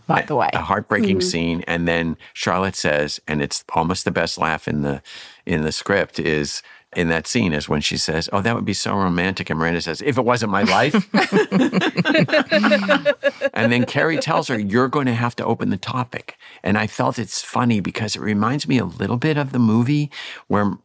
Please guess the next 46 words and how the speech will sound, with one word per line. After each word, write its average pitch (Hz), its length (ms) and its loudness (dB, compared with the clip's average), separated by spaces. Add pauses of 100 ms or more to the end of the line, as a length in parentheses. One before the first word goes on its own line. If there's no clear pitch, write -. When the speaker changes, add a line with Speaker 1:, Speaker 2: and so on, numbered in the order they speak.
(400)
Speaker 2:
Miranda 113 340 2
had 113 120 0
a 107 40 -2
secret 120 460 -2
that, - 240 -6 (480)
that - 460 0
she 117 200 2
had 113 120 2
said 113 200 0
something 113 280 2
to 98 100 -4
Big, 107 440 0 (320)
and 95 160 2
Carrie 208 220 4
Speaker 3:
Mm-hmm. 202 80 4
Speaker 2:
says, 95 160 -2
"Why 113 180 2
didn't 120 200 0
you - 60 -8
tell 117 200 0
me?" 113 160 2
And 92 120 -2
here 120 160 4
she's 117 280 -4
saying, 107 260 0
"He 120 140 4
said 117 260 0
something 113 360 0
to 104 100 -2
me 107 160 2
months 92 560 2
ago." 135 440 0 (580)
It's - 200 0
interesting 151 420 0
how 92 120 0
friends 101 320 -2
hold 104 300 0
on 95 280 2
till 95 180 -2
the 92 120 -4
time 95 340 0
released 90 380 0
moment, 90 320 0
and 82 80 -4
she - 120 -4
says, 80 220 -2